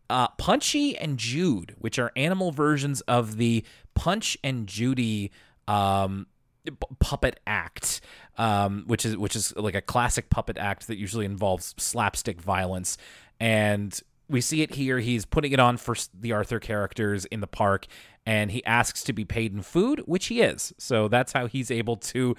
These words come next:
to make a living. It's very, um, it, it was, it was actually kind of utopian in a way. It's very nice that, like, this children's puppet performer can indeed get paid in food. It's actually, um, I don't know. It's nice to see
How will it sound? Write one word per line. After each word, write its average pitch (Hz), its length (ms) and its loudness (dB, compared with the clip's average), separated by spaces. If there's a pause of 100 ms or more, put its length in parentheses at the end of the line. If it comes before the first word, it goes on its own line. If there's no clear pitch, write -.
(500)
to - 100 0
make 127 220 -2
a 127 40 0
living. 127 240 0
It's - 140 -2
very, 202 420 2
um, 113 380 2 (260)
it, 110 160 -10
it 101 120 -2
was, 131 200 0
it 143 60 0
was 139 160 4
actually 180 240 2
kind 151 180 0
of 117 120 -4
utopian 110 560 -2
in 101 100 0
a 98 60 0
way. 92 160 0
It's - 140 -6
very 123 260 0
nice 110 240 -2
that, - 160 -6
like, 107 160 -2
this 113 220 0 (420)
children's 131 500 0
puppet 120 360 2
performer 107 540 2
can 117 160 -4
indeed 110 360 -2
get - 180 -6
paid 113 380 -4
in 98 140 -2
food. 92 420 0
It's 92 160 -4
actually, 107 520 0 (460)
um, 98 520 0 (120)
I 143 120 -6
don't 190 120 2
know. 180 240 4
It's 104 160 -2
nice 123 280 -2
to 127 100 -4
see 120 400 0